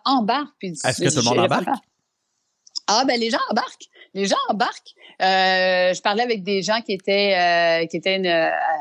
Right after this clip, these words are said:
Speaker 1: impliquée, euh, avec Alexandre Cusson. Puis elle dit, « Moi, je veux vraiment m'impliquer avec toi, puis je,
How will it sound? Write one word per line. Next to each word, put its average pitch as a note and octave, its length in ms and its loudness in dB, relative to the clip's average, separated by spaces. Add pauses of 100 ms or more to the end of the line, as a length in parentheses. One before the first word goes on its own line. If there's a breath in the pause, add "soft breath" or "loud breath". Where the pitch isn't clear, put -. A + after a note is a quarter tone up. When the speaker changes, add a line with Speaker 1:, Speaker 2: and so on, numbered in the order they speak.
(420)
Speaker 1:
impliquée, A3+ 500 0
euh, F3+ 40 0 (160)
avec F3+ 220 -4
Alexandre F3 360 -4
Cusson. F#3 280 -4
Puis G#3+ 80 -6
elle F#3 80 -6
dit, « F#3 60 -6
Moi, B3 120 2
je D4 40 2
veux D#4+ 60 -2
vraiment E4 220 4
m'impliquer D#4+ 340 0
avec D#4 220 -2
toi, D4+ 400 0
puis C4 140 0
je, - 160 -4